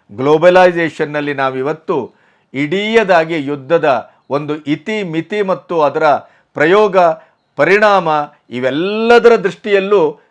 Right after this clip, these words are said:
ನಾವು ಎಪ್ಪತ್ತೊಂದರಿಂದ ಎರಡು ಸಾವಿರದ ಇಪ್ಪತ್ತೈದರ ಈ ಐವತ್ತೈದು ವರ್ಷಗಳಲ್ಲಿ ಒಂದು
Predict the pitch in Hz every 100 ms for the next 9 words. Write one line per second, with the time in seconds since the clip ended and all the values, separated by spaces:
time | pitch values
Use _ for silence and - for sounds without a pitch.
0 | _ 143 170 160 143 151 _ _ _ _
1 | _ 123 160 - 220 220 - 202 180 170
2 | 165 170 220 - _ _ 131 165 196 190
3 | 185 180 170 156 156 214 - 196 175 160
4 | 143 123 _ 139 156 147 190 202 185 170
5 | 151 143 - 165 151 165 190 131 - _
6 | _ _ 131 147 143 127